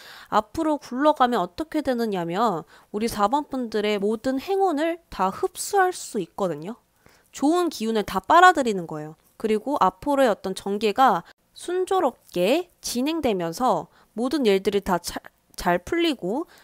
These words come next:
나의 목표에 빠르게 달려나갈 수 있는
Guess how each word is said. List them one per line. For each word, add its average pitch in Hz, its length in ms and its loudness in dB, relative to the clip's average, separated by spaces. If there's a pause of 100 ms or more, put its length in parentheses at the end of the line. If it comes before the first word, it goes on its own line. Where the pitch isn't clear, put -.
(100)
나의 190 300 2
목표에 202 580 -2
빠르게 330 800 2 (380)
달려나갈 202 640 2
수 - 200 -6
있는 160 380 -6